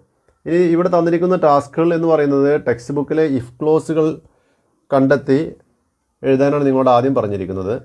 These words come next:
ഫസ്റ്റ് ടാസ്ക് എന്താണ്? The poem if is explicitly an exploration of the if clause. if ക്ലോസിൻ്റെ ഒരു എക്സ്പ്ലോറേഷൻ ആണ്, അല്ലെ if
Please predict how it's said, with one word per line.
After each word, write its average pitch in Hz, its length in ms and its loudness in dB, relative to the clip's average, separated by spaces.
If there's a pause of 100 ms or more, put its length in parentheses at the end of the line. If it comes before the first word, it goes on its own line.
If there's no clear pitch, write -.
(300)
ഫസ്റ്റ് 143 280 0
ടാസ്ക് 147 280 0
എന്താണ്? 147 200 0 (100)
The 135 60 -10 (100)
poem 151 240 2 (260)
if 156 60 -8 (280)
is 147 140 -4 (800)
explicitly 175 760 -2
an 165 100 0
exploration 156 600 -4
of 143 120 -2
the 127 120 0
if - 120 -10
clause. 92 240 -4 (120)
if - 120 -6
ക്ലോസിൻ്റെ 156 480 0 (400)
ഒരു 131 160 0
എക്സ്പ്ലോറേഷൻ 120 540 -2
ആണ്, 107 100 -2
അല്ലെ 113 140 0
if 101 40 -14